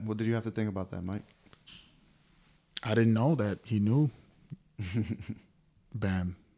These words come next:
Speaker 2: but, but yeah, Bam had a hell of a game, man.
Speaker 1: Oh, you guys didn't notice, Kyrie's back.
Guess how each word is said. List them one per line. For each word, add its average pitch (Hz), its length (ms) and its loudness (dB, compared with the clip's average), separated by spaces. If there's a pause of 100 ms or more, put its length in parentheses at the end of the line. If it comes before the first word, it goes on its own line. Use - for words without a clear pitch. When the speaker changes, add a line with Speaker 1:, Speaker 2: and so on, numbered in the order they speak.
(440)
Speaker 2:
but, 98 240 -2 (340)
but 104 140 -2
yeah, 107 260 0
Bam 110 240 -2
had 127 120 -2
a 104 100 -4
hell 107 160 -6
of 104 100 -6
a 95 40 -10
game, 98 240 -10
man. 92 160 -14 (220)
Speaker 1:
Oh, 120 220 8
you 104 80 0
guys 113 180 4
didn't 110 180 2
notice, 110 520 -2
Kyrie's 101 320 0
back. 92 240 -2